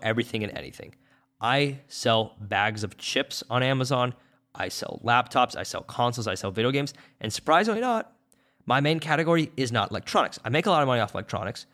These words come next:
but that has not created me to be a million dollar seller. Um, actually, most of my sales come off of video games. Um, the benefit of the doubt, actually, not a lot of people sell video games, and I, I like that niche a lot, and I think it's a definitely a good niche to get into. It's, it's definitely harder to get into, that's for sure.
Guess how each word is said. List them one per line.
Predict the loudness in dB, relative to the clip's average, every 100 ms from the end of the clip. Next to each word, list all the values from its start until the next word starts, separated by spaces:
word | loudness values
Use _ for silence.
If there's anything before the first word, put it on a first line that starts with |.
| _ _ _
but | 2 2 -2 _ -6
that | 0 2
has | 2
not | 2 0
created | 2 2
me | 2
to | -2
be | 0 2
a |
million | 2 0 0
dollar | -4
seller. | -6 -6 -8 -10 _ _ -6
Um, | -2
actually, | -2 0 -2
most | 0 -2
of | -2
my | -2
sales | -2 -2
come | -2 -2
off | -2
of | -8
video | -4 -4
games. | -6 -14 -16 -16 -12
Um, | -10 -10 -12 -16 -20 _ _ -14
the | -12
benefit | -12 -12 -12
of | -10
the | -4
doubt, | -2
actually, | -2 -4 -4
not | -2
a | -2
lot |
of | -4
people | -4 -4
sell | -4 -6
video | -6 -10
games, | -12 -10
and | -8
I, | -8 _ _ _ -6
I |
like | -2 -2 -4
that | -8
niche | -10 -10
a | -10
lot, | -8 -8 -8
and | -12 -12 -12 -14
I |
think | -12 -12
it's | -10
a | -12 -14 -16 _ _ _
definitely | -8 -6
a |
good | -4
niche | -6 -6
to |
get | -6 -4
into. | -4 -4 -4
It's, | -4
it's | -8 -4
definitely | -2 0 0
harder | 2 2
to | 2
get | 0
into, | -2 -2
that's | -4 -4
for | -6
sure. | -2 -4